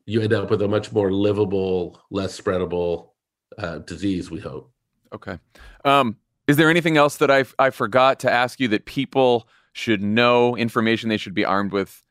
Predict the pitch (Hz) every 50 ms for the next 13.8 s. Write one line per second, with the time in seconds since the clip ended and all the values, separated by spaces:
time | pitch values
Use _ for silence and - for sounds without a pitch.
0 | _ - - 98 98 90 - 104 95 95 95 92 82 _ _ _ _ _ _ _
1 | - - 104 98 95 92 92 98 87 87 90 87 85 82 82 80 85 - - 82
2 | 85 - 143 - _ _ _ _ _ _ _ _ _ _ _ _ _ _ _ _
3 | _ _ _ _ _ _ _ _ _ _ _ _ _ _ _ _ _ _ _ _
4 | _ _ _ - - - 104 101 - - - - - 139 131 127 127 127 - -
5 | _ _ _ _ - - 131 123 131 139 139 - 127 127 127 117 104 107 - -
6 | 110 - 110 107 - 110 107 104 - 110 113 120 120 113 110 98 - - - _
7 | _ _ _ _ _ _ _ _ - 92 101 101 101 101 98 - _ _ _ _
8 | _ _ _ _ _ _ _ _ _ _ _ _ _ _ _ _ _ _ _ _
9 | _ _ _ _ _ _ _ _ _ _ _ _ - 117 147 165 160 143 127 120
10 | - - - 117 107 92 110 104 104 104 - 101 98 92 92 - - - 101 98
11 | 95 90 98 98 92 101 98 98 95 - - - 101 95 95 98 90 92 - -
12 | 98 92 92 92 90 - 92 87 90 87 87 80 - - 87 87 87 85 78 -
13 | 87 87 90 - - 95 95 87 82 85 90 90 87 - -